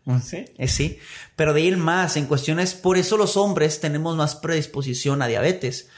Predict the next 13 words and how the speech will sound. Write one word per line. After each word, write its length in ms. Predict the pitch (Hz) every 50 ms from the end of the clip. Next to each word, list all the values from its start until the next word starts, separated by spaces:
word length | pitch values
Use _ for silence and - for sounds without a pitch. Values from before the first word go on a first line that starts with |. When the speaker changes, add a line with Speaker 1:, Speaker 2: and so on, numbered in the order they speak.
| - - - _
Speaker 2:
porque 260 | - 143 135 - 147
manejamos 800 | 131 135 135 135 131 131 147 139 143 165 175 180 170 - - - -
menos, 720 | 139 135 143 143 143 139 147 165 196 208 208 202 165 160
mejor, 560 | 156 135 127 - 170 190 208 185 165 - -
mejor, 480 | - 120 127 123 - 143 143 143 135 127
ma-, 280 | 127 131 131 135 131 127
vaya, 400 | 123 135 143 151 160 170 196 190
la 120 | 156 131 127
redundancia 600 | 127 120 120 117 120 131 135 151 147 - 151 127
o 60 | 117
lo 120 | 113 107
mal 180 | 110 123 135 147
dicho, 420 | 160 170 160 - 190 202 202 -